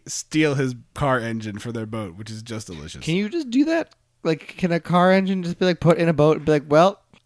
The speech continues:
Speaker 1: With, like, serious engineering changes? Absolutely. Can you just cut off the back half of a car?
Speaker 2: No, obviously not that.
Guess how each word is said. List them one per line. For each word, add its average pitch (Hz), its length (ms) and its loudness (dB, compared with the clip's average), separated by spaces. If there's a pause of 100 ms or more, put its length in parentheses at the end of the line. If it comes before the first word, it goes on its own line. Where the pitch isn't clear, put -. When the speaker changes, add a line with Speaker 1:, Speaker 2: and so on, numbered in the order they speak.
(120)
Speaker 1:
With, 214 340 0
like, 190 380 2
serious 190 720 0
engineering 170 680 0
changes? 240 580 -2 (100)
Absolutely. 113 840 -6 (240)
Can 160 180 0
you 156 140 0
just 160 340 -4
cut 175 260 0
off 170 320 2
the 151 120 2
back 135 320 0
half 151 260 0
of 147 180 0
a 185 80 6
car? 156 440 6
Speaker 2:
No, 160 40 8
obviously 160 380 4
not - 220 0
that. 98 360 2